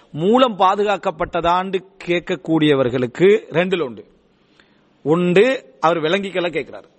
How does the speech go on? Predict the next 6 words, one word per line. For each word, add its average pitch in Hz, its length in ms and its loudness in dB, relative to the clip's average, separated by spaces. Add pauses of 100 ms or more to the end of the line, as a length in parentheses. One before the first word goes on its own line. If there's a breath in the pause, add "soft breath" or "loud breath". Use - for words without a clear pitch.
(320)
அது 135 180 0
ஓகே. 117 260 -6 (640 soft breath)
அல்லது 247 480 4
மூலப்பிரதி 233 640 2
சம்பந்தமான 190 920 0 (460)
அறிவுள்ளவராய்ந்தா 208 840 0